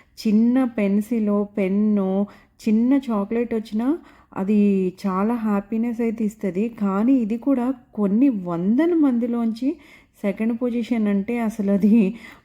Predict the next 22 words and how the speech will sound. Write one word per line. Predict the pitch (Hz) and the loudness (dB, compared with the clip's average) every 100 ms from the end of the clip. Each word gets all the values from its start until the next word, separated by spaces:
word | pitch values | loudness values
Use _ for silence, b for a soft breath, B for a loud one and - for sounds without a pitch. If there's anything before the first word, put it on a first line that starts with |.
| 175 | -6
ఆషామాషీ | 180 196 254 254 254 262 | -4 -2 0 0 0 0
విషయం | 233 226 233 | -2 0 -2
కాదు. | 220 233 | 0 -2
అది | 240 202 | -2 -2
కూడా | 240 311 | 0 2
లక్కీ | 285 196 180 - 247 | 2 0 -4 -6 -4
డ్రా. | 214 185 165 B B B B | -2 -2 -4 B B B B
అ-, | - - | -8 -2
అసలు | 208 254 247 277 269 | 0 2 2 4 2
గిఫ్ట్ | 214 185 214 - _ 277 269 269 269 269 262 | 0 -2 -4 -4 _ 0 2 2 2 0 -2
కష్టపడి | 202 196 - 226 254 | -6 -6 -6 -2 -2
గెలుచుకున్నదే | 226 240 233 226 - 240 233 226 247 | 0 0 -2 -4 -4 0 0 0 0
ఒక | 262 240 | 0 -2
థ్రిల్ | 226 220 220 220 | -6 -4 -2 0
అంటే, | 226 214 262 | 0 0 0
లక్కీ | 226 190 - 240 | -2 -4 -4 -6
డ్రా | 233 254 | -2 0
అంటే | 254 240 254 | 0 0 0
ఇంకా | 208 190 - 247 254 | 0 -2 -2 0 2
ఎక్కువ | 240 220 - 233 | 2 0 -4 -4
టెన్షన్ | 226 214 214 220 | -2 -2 0 0
ఉంటది. | 214 202 190 202 | 0 0 -2 -2